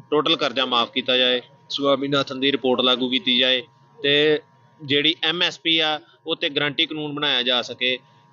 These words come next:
ਵੀ ਕੋਈ ਵੀ ਜਿਹੜਾ ਵਪਾਰੀ ਆ, ਉਹ ਐਮ ਐਸ ਪੀ ਤੋਂ ਘੱਟ ਰੇਟ 'ਤੇ ਖਰੀਦ ਜਿਹੜੀ ਉਹ ਫਸਲ ਦੀ ਨਾ ਕਰ ਸਕੇ, ਉੱਪਰ ਜੋ ਵਾਧਾ ਦੇਣਾ ਚਾਹੁੰਦਾ ਹੈ, ਉਹ ਵਾਧੇ ਨਾਲ ਖਰੀਦ ਕਰੇ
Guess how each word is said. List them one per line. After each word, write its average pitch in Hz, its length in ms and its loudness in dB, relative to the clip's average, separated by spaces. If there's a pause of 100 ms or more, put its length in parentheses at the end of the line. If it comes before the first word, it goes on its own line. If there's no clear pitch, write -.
ਵੀ 160 340 2 (120)
ਕੋਈ 175 240 2
ਵੀ 190 120 2
ਜਿਹੜਾ 160 480 0 (500)
ਵਪਾਰੀ 147 460 2
ਆ, 170 120 2
ਉਹ 170 280 -4
ਐਮ 170 180 -2
ਐਸ 175 180 -2
ਪੀ 170 160 0
ਤੋਂ 170 340 0 (540)
ਘੱਟ 175 200 0
ਰੇਟ 160 280 2
'ਤੇ 147 140 -4
ਖਰੀਦ 139 280 -6
ਜਿਹੜੀ 139 280 0
ਉਹ 139 80 -2
ਫਸਲ 123 260 -6
ਦੀ 131 100 -2
ਨਾ 120 200 0
ਕਰ 120 180 -2
ਸਕੇ, 123 360 -2 (360)
ਉੱਪਰ 170 280 0
ਜੋ 151 340 0
ਵਾਧਾ 143 280 0
ਦੇਣਾ 135 280 0
ਚਾਹੁੰਦਾ 131 300 -2
ਹੈ, 131 260 -2 (300)
ਉਹ 156 160 0
ਵਾਧੇ 156 280 2
ਨਾਲ 151 240 2
ਖਰੀਦ 127 320 -4
ਕਰੇ 123 260 0